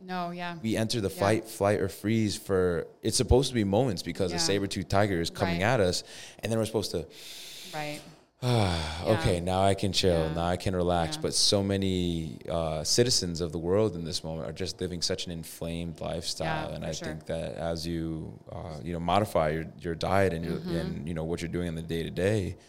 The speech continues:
Speaker 1: Mm-hmm.
Speaker 2: and you create more access for yourself and for your family, life's gonna change.
Speaker 1: Yeah. I mean, fear was, um, becoming one of, like, the number one risk factor for death of covid.
Speaker 2: Yeah.
Speaker 1: Yeah.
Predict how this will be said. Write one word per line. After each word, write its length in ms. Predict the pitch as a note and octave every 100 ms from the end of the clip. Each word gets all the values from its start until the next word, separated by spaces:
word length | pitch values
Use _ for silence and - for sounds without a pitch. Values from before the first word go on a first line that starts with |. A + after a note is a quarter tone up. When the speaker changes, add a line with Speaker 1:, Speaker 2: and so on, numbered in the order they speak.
| F3+
Speaker 1:
Mm-hmm. 160 | E3+
Speaker 2:
and 100 | F#2
you 100 | E2+
create 320 | D#2+ - A2 G#2+
more 160 | E2+
access 420 | D2+ E2+ - F2
for 140 | - D#2+
yourself 320 | - E2 E2
and 100 | D#2
for 120 | -
your 100 | C#2
family, 460 | - E2+ C2+ F2 D#2+ - _ _ _
life's 160 | F#2 E2+
gonna 180 | E2
change. 400 | D2+ F2+ G2 F2
Speaker 1:
Yeah. 260 | E3 E3+ E3+ D#3 _ _
I 40 | G3
mean, 200 | G#3 G3+
fear 500 | - A3 A#3 A#3 G3
was, 460 | F#3 F3+ F3 - -
um, 560 | - E3 D#3 D#3+ D#3+ E3+ _ _ _ _ _ -
becoming 720 | F3 G3+ G3 F#3 E3+ E3 - - _ D#3+
one 180 | E3+ E3
of, 140 | D#3+ D#3+ - _ -
like, 160 | D#3 D#3
the 80 |
number 280 | E3 D3+ D#3+
one 160 | D#3 D3+
risk 220 | D3 -
factor 480 | D#3+ D3+ - D3 F3 -
for 100 | D3+
death 300 | C#3+ - -
of 120 | -
covid. 320 | - - E2+ -
Speaker 2:
Yeah. 220 | G2 B2+ - - _
Speaker 1:
Yeah. 160 | C#3+ C3